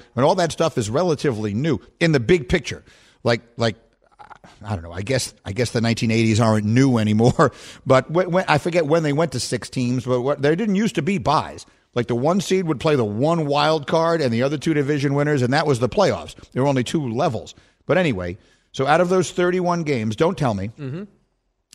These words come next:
Speaker 1: I'm gonna guess that the team with the extra rest, generally getting a bye means you're the better team anyway. So
Speaker 2: Right.
Speaker 1: if you didn't even have the extra rest, that team would have a winning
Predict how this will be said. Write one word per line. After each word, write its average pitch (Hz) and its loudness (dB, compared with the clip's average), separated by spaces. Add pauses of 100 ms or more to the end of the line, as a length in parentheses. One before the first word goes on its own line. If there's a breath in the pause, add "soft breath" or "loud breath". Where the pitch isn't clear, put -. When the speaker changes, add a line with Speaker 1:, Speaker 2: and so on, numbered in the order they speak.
(120)
Speaker 1:
I'm 147 2
gonna 170 0
guess 107 -4 (640)
that 107 -4
the 117 0
team 180 2
with 175 2
the 147 2
extra 127 0
rest, 104 -2
generally 131 -2
getting 113 -2
a 107 -2
bye 123 -2
means 117 -2
you're 117 2
the 107 2
better 127 0
team 107 -6
anyway. 92 -6
So 131 0
Speaker 2:
Right. 151 2 (280 loud breath)
Speaker 1:
if 117 0
you 135 2
didn't 147 0
even 127 2
have 151 4
the 117 2
extra 113 -2
rest, 107 0
that 117 0
team 135 -2
would 113 -2
have 110 -2
a 101 -4
winning 110 -2